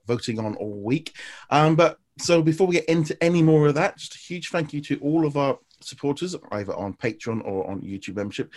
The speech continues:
Really makes a massive difference to support for the podcast and the YouTube channel and et cetera. So I just want to give a huge shout out first off to Sarah, um, for all of her support, and also to Andrew, Jamie, Jacob, Chris,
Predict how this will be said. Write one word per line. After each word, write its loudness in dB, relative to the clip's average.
Really 0
makes -4
a -4
massive -6
difference -10
to -16
support -10
for -10
the -10
podcast -6
and -4
the -8
YouTube -12
channel -8
and -14
et -8
cetera. -4
So 0
I 2
just -4
want 0
to 0
give 0
a -8
huge -10
shout 2
out 0
first 0
off -6
to -16
Sarah, 0
um, -2
for -14
all 2
of -4
her -4
support, -4
and -4
also -6
to -10
Andrew, 0
Jamie, 0
Jacob, -2
Chris, -6